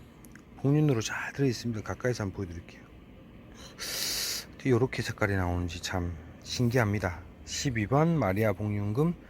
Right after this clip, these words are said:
삼십만 원입니다. 요렇게 네 개, 구 번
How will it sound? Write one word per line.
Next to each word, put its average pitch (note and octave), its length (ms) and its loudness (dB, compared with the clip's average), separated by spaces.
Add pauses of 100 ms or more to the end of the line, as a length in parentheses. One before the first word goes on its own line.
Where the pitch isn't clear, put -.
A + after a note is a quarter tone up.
(320)
삼십만 C#3 560 2
원입니다. F2+ 540 4 (760)
요렇게 G2 680 0
네 F2+ 260 2
개, F2+ 300 0 (640)
구 F#2 200 -6
번 B2+ 840 2